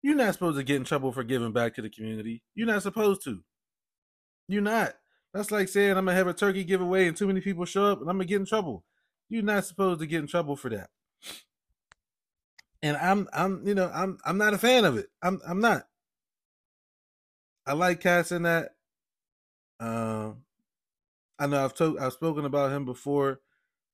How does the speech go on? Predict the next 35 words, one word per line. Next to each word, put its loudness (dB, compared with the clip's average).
you -8
know, -4
probably 0
in -2
previous -2
episodes -2
about -4
things -2
that -2
he -6
does. 2
You -6
know, -4
he -4
bought -6
his -8
mom -4
a -8
house -4
when -16
he -14
first -6
got -2
on, -6
things -2
of 0
that 2
nature. -4
He -12
seems -2
like 2
a 0
very 0
stand-up -2
individual. -2